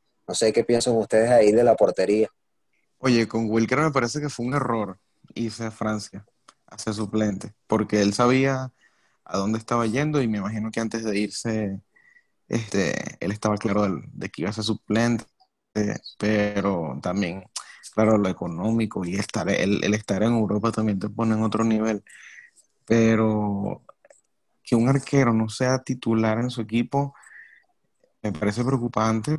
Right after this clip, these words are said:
Speaker 2: porque el arquero vive de reflejos y de momentos y dinámicas.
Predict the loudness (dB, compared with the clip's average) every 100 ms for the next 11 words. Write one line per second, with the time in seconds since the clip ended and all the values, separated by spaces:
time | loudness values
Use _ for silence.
0 | -4 -4 -2 -2 0 2 2 0 -2 -2
1 | -4 -2 -2 -4 -8 _ _ -4 2 4
2 | 4 2 2 0 0 -2 0 0 2 0
3 | 0 -2 -2 -2 -2 0 0 2 0 -4
4 | -8 -12